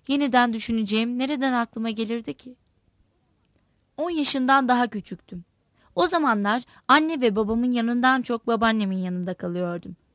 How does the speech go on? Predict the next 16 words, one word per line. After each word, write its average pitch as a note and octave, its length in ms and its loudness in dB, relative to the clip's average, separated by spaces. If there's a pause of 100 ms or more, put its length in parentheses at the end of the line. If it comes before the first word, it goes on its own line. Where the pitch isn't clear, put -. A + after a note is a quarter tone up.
(220)
Büyük C4+ 300 0
bir A3 60 0
aileydik. F3+ 520 -2 (380)
Babamın D#4 360 2
erkek C#4 420 -2
kardeşleri, G3+ 600 -2
kız C4 200 -4
kardeşleri F#3+ 720 0 (200)
çocuklarıyla D4+ 680 0
birlikte G#3 420 0
bu A#3+ 100 2
evde G#3 240 0
toplanıyorlardı. F3 920 -4 (540)
Ben D#4+ 220 6
hem F4 200 -2
babaannemin G#3+ 640 2